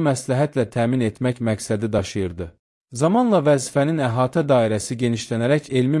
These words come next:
məsləhətlər vermək və beynəlxalq əməkdaşlıqları inkişaf etdirmək kimi funksiyaları da əhatə edib. Üç yüz əlli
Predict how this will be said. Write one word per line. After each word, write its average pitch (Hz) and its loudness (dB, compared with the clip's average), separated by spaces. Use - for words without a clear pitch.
məsləhətlər 117 0
vermək 113 0
və 120 2
beynəlxalq 127 2
əməkdaşlıqları 123 0
inkişaf 139 0
etdirmək 131 -2
kimi 120 -2
funksiyaları 127 0
da 143 4
əhatə 107 -2
edib. 92 -2
Üç 220 0
yüz 147 4
əlli 131 4